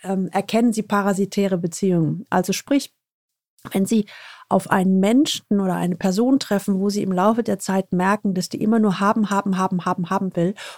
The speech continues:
und sobald Sie mal fragen, ist die Person nicht erreichbar. Das nenne ich eine parasitäre Beziehung. Und, äh, das ist einseitig und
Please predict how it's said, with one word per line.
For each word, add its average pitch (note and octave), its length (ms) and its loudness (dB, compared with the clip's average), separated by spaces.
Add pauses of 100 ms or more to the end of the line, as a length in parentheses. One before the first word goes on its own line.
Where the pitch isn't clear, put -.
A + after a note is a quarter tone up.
und - 140 2
sobald G3+ 380 2
Sie A3+ 160 0
mal G#3+ 220 4
fragen, F#3 380 -2
ist - 200 -4
die G3 60 -2
Person F#3 420 -2
nicht F3+ 160 -2
erreichbar. E3 560 -2 (500)
Das G3 320 2
nenne G3 260 4
ich G3+ 220 -2
eine G3+ 60 0
parasitäre F3+ 840 0
Beziehung. E3 560 -8 (640)
Und, F#3+ 800 2
äh, G3 100 -4
das G#3+ 220 2
ist - 180 -2
einseitig G#3 920 2
und G3 440 0